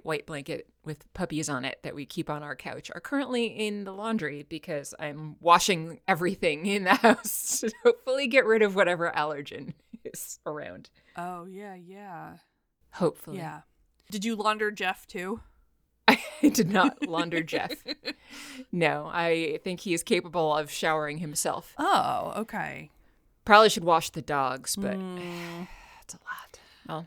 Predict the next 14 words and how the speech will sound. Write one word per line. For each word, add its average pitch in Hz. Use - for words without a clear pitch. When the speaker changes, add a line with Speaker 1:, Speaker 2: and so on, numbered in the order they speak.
Speaker 1:
it's 196
Speaker 2:
Yeah. -
Speaker 1:
coconut's 233
pretty 143
easy. 143
Lily 147
is 127
a -
lot. -
<laughs> -
Speaker 2:
Lily's 247
always 240
a 170
lot. 151